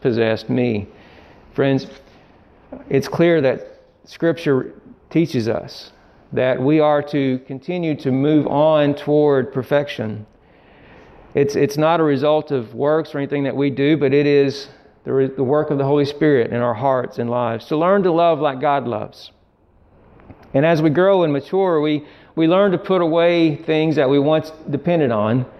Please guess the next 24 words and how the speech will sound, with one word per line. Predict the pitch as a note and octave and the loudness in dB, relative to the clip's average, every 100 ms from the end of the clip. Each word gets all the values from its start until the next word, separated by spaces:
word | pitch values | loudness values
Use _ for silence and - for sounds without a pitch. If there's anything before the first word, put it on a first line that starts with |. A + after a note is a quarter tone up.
| - - - - - - - | -20 -20 -20 -20 -20 -14 -4
and | C#3+ D3+ | 0 2
we, | D#3 D3+ D3+ C3+ - | 4 2 0 -2 -2
we | C#3 | 0
learn | D#3+ E3+ | 2 2
to | - D#3+ | 2 0
embrace | D3 C#3+ D3 D3+ C#3 - - - - | 0 2 2 2 -2 -8 -18 -20 -4
the | D3 | -2
depths | C3+ D#3+ B2+ - - - - | 2 0 0 -6 -20 -18 -12
of | B2 | -8
God's | B2+ B2 A#2+ B2+ | -4 -4 -4 -4
love | B2+ C#3 C#3 | -2 0 0
and, | B2+ A#2 | 0 -2
and, | B2 B2 A#2+ | -2 -4 -2
and | B2+ C3 | -2 2
new, | D#3 E3 E3 | 4 6 4
and | E3+ C3 | 2 -2
new | D3+ E3+ | -2 -2
heights, | - E3+ B2 - - - - G3 | -2 -2 0 -2 -10 -18 -18 -14
uh, | A#2 | -10
if | A#2 A2+ | -10 -6
you | A2+ G#2+ | -2 2
will, | B2+ C#3+ - - - - - - - - - - - | 2 2 -6 -18 -20 -20 -20 -20 -20 -20 -20 -20 -8
heights | - E3 F3 | -2 0 0
of | D3 | -2